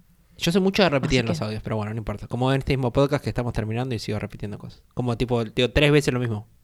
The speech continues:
Speaker 1: Y dura dos minutos porque dije tres veces lo mismo.
Speaker 2: Oh, yo también.
Speaker 1: Vos me has mandado audios
Speaker 2: Bueno.
Speaker 1: igual. Pero bueno, no importa.
Speaker 2: Yo mando audios, no es que no mando, ¿eh? Pero para mí es eso del consentimiento, en que esté permitido.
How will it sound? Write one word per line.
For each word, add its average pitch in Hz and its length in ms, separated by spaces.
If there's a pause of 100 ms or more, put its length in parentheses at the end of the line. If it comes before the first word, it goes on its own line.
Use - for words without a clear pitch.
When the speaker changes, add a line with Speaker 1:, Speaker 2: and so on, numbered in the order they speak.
(600)
Speaker 1:
Y 135 100
dura 117 220
dos 110 100
minutos 117 300
porque 120 100
dije - 140
tres 113 140
veces - 180
lo 127 60
mismo. - 160 (1000)
Speaker 2:
Oh, 185 80
yo 190 160
también. 180 420 (1800)
Speaker 1:
Vos 196 140
me 202 60
has 127 60
mandado 110 320
audios 107 140
Speaker 2:
Bueno. 196 240
Speaker 1:
igual. 160 200 (300)
Pero 151 160
bueno, 113 200
no 123 60
importa. 123 320 (380)
Speaker 2:
Yo 277 120
mando 277 300
audios, 190 340
no 254 60
es 277 80
que 269 80
no 226 120
mando, 185 360
¿eh? 196 300
Pero 185 220
para 185 160
mí 220 140
es 233 100
eso 214 180
del 185 120
consentimiento, 180 800
en 160 140
que 175 100
esté 185 220
permitido. 170 600